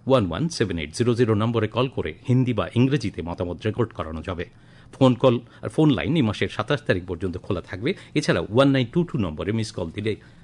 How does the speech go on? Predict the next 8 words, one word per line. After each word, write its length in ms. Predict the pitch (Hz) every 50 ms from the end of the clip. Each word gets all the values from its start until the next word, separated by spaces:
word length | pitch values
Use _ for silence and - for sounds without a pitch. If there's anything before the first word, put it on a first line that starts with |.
| - - - - - - -
যে 140 | 92 117
লিংক 300 | 101 90 101 160 190 175
পাওয়া 200 | - 110 87 76
যাবে 240 | - - 80 - 185
তাতেও 380 | - 117 104 - 107 87 82 110
এসএমএস 360 | 127 - - 101 82 - -
করা 200 | - - 82 85
যাবে। 260 | 85 90 85 87 -